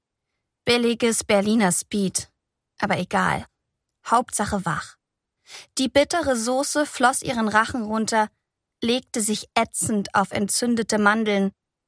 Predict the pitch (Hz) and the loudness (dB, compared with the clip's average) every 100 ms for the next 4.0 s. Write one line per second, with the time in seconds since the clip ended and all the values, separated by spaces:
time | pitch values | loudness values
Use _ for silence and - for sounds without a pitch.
0 | - - - 262 262 254 214 214 208 220 | -8 -6 -2 -2 0 0 0 2 2 2
1 | 240 196 190 185 - _ _ _ _ _ | 0 0 0 -2 -12 _ _ _ _ _
2 | _ 240 277 247 277 - 311 - 320 339 | _ 0 2 2 2 2 0 2 0 0
3 | _ _ _ 208 233 247 254 - 302 | _ _ _ 0 4 4 2 0 -2